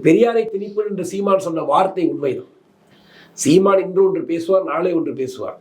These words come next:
ஆனால் எப்போதாவது தன்னை அறியாம உண்மை பேசுவார். அவர் உண்மை பேசுவதே மிக அரிது. அவருடைய உண்மைக்காக நாம் தமிழர் தம்பிகள்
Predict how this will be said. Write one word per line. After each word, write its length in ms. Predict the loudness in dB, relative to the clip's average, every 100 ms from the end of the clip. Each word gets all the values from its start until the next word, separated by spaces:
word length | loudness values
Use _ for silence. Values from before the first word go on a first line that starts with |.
| -2
ஆனால் 260 | 2 4 4
எப்போதாவது 640 | 4 4 4 2 0 0
தன்னை 240 | 0 0 -2
அறியாம 480 | 0 0 0 0 -2 -4 -12 _
உண்மை 260 | 4 6 4
பேசுவார். 460 | 2 -8 -14 -16 _ _ _ _ _ _ _ _ _ -6 2
அவர் 280 | 4 6
உண்மை 260 | 6 6 4
பேசுவதே 480 | 6 4 4 2 2
மிக 200 | 0 0 0
அரிது. 300 | 0 -4 -10 -20 _ _ _ _ _ _ _ _ -20 _ _
அவருடைய 420 | 2 4 4 4 4
உண்மைக்காக 640 | 6 6 4 2 -2 0 0 2 2
நாம் 280 | 2 2 0
தமிழர் 320 | 0 0 0
தம்பிகள் 460 | -2 0 2 2